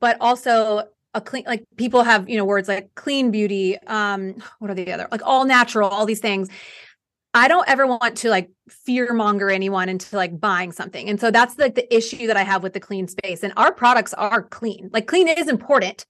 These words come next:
but, like, we don't, I don't really like to stand on that marketing platform because I feel like it's now turned into a fear mongering platform. You know, it's like, I, I, I want you to feel safe using our products. These are clean products, but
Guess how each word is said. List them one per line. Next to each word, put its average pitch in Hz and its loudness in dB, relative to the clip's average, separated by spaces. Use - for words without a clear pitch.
but, 262 2
like, 240 4
we 277 -2
don't, 294 0
I 247 4
don't 285 2
really 247 2
like 226 2
to 226 -4
stand 233 -4
on 214 0
that 208 0
marketing 202 -2
platform 285 0
because 233 -2
I 226 0
feel 226 -4
like 214 -2
it's 220 -2
now 214 2
turned 220 -2
into 208 0
a 190 -4
fear 247 -2
mongering 175 -4
platform. - -6
You 254 0
know, 254 6
it's 240 0
like, 240 2
I, 247 6
I, 247 -4
I 254 4
want 311 -2
you - 4
to 240 -4
feel 240 4
safe 269 2
using 220 0
our 170 -4
products. - -4
These 226 -2
are 240 4
clean 285 -2
products, 208 0
but 226 2